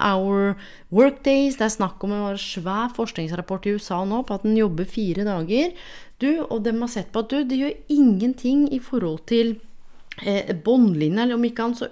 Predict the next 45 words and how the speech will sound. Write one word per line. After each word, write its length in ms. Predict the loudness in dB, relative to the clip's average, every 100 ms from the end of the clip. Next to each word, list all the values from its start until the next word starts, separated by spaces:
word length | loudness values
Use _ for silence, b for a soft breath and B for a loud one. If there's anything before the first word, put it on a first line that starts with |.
| 0
øker 480 | 2 2 0 -4
det 80 | -6
produktiviteten 920 | -6 -4 -4 -4 -8 -8 -12 -8 -8 -6 -6
og 320 | -2 -2 0
bunnlinja. 500 | 2 4 4 2 -2 B B B B B B
Så 180 | -4 2
det 280 | 4 4 2
du, 340 | 2 2 2 0
eh, 100 | 0
spiller 480 | 0 -4 0 0 0
inn 140 | 0 0
der, 260 | -2 -4
tenker 480 | -6 -6 -6 -6 -8
jeg 340 | -8 -14 -8
helt 400 | -6 -2 -2 -4
sentralt. 880 | -4 -2 0 2 4 4 0 -10 -20 B B B B
Og 80 | 0
det 80 | 2
er 140 | 2
jo 60 | 0
spørsmålet 540 | -4 -6 -4 -2 0 2
som 140 | 2
vi 100 | 2
har 140 | 0
sett 340 | -2 -6 -10 -8
litt 160 | -4
og 80 | -4
snakket 400 | -2 -4 -6 -4 0
om 100 | 2
også, 200 | 4 4
jeg 80 | 2
har 100 | -2
sett 220 | -8 -12
det, 100 | -8
vi 60 | -6
har 160 | -6
vært 160 | -6 -4
rundt 220 | -4 -6 -6
på 120 | -6
en 100 | -4
del 300 | -4 -4 -4 -8 -12 -20 -18
skoler 400 | -8 -4 -2 -2
og 40 |
universiteter, 800 | -2 -4 -6 -8 -8 -2 0 0 B B B B _ 2
at 460 | 2 -2 _ -18